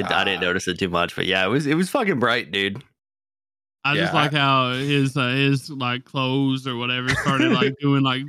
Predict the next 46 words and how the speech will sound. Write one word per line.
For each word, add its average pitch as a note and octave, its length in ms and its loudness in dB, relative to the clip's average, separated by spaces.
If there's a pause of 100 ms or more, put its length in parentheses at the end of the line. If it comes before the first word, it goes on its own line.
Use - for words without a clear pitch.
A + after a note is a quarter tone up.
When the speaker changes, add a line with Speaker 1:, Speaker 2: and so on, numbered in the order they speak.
(540)
Speaker 3:
rainbow C#3 340 6
Speaker 1:
Yeah. C3+ 60 6
Speaker 3:
colors C#3+ 440 2
and C#3+ 160 2
shit, D#3 120 4
Speaker 1:
Yeah. D3 40 2
Speaker 3:
like C#3+ 200 2
your C#3 100 2 (100)
keyboard, C#3+ 540 2
you C3+ 100 2
know? C#3 260 2
Speaker 1:
He, G3+ 120 4
he G#3 220 0
fucking F3 340 0
turned D3 260 2
on D3 120 2
the C3 140 4
R B2+ 140 4
G B2+ 200 2
B. A#2 340 2 (240)
<laughs> - 260 -8
Speaker 3:
Yeah. C3 220 -2
Speaker 2:
No, E3+ 200 4
a D3+ 60 2
hundred E3+ 300 0
percent, C#3 400 -4
dude. C3+ 240 -6 (400)
Speaker 3:
<laughs> - 0 - (1500)
Speaker 1:
The G3+ 60 -8
fit F#3+ 220 0
is C#3 120 -2
fresh. D3+ 420 -2
I D3 80 2
don't D3+ 140 -4
care, C#3 260 2
dude. C3+ 320 -2 (640)
Speaker 2:
Dude, B2 140 -2
I A2+ 100 2
would E4 120 -2
Speaker 3:
But D3 100 2
Speaker 2:
love B2 180 2
that A2 180 0
skin G2+ 280 -4
in, G2+ 160 -4
like, F2 300 -8
uh, G2 420 -6